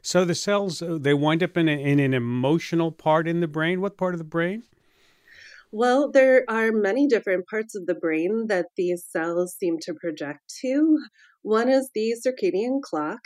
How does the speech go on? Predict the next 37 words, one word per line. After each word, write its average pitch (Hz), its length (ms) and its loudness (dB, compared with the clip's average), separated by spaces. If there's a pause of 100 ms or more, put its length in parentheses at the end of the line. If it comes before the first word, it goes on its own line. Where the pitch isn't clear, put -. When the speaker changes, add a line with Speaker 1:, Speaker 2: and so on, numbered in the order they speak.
(280)
Speaker 2:
and 175 460 -2
the 175 100 -4
circadian 208 540 -2
clock 185 300 -4
then 185 180 -2
has, 170 340 -6 (440)
um, 165 300 -2
impacts 190 520 -4
on 165 220 0
mood 160 220 0
centers 151 440 -6
of 147 120 -10
the 160 80 -6
brain. 147 360 -8
But 196 160 -4
these 226 240 -6
cells 254 360 -2
do 240 480 0 (340)
seem 214 320 -2
to 208 140 -6
project 185 580 -6
to 185 200 -2 (140)
parts 175 320 -4
of 170 140 -2 (100)
the 156 380 -4 (120)
parahabenula, 160 960 -6 (440)
which 170 540 -4 (100)
is 160 380 -4
directly 170 520 -2
involved 151 400 -6
in 151 180 -4
mood, 147 340 -4
as 190 180 -4
well 220 160 0
as 262 160 2
the 196 140 0
amygdala. 160 520 -6